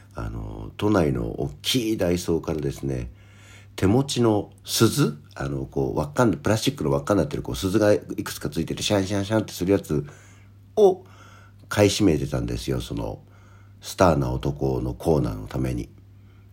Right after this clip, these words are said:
で、劇場持ってって、え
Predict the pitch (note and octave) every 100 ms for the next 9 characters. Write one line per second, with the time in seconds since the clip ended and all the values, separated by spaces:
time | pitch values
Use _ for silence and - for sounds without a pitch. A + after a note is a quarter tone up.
0 | - A#2 F2 - - - - - - -
1 | - - D#2+ F#2+ F#2+ G2 F#2+ F2+ E2+ -
2 | - G1+ - - - - - - - -
3 | - - - G1+ G1+ G1+ G1+ - -